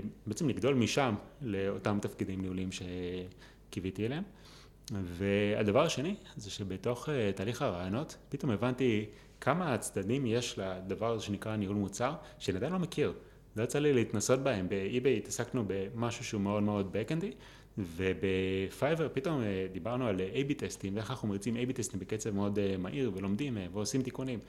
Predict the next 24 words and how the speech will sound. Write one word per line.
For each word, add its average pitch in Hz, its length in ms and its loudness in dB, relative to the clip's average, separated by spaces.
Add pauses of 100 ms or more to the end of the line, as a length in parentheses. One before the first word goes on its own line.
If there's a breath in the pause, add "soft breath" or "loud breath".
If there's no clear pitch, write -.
(280 loud breath)
כל 147 160 4
הצד 127 220 2
של, 135 200 6
אה, 120 180 10
חוויית 113 400 6
משתמש, 123 480 0 (300)
לא 101 120 0
נגעתי 131 340 2
בו 92 120 0
לפני 98 320 -4
זה. 95 100 -8 (340 loud breath)
פתאום 127 300 4 (100)
נחשפתי 151 460 4
למשהו 113 360 4
מסוים 95 500 0
ש-, - 80 -8 (480 loud breath)
שלא 95 240 0
חשבתי. 107 460 0 (880)
פתאום 147 220 0
הבנתי 127 300 2
שיש 117 280 0
פה 123 380 4
עדיין 120 340 2
הזדמנות 110 680 0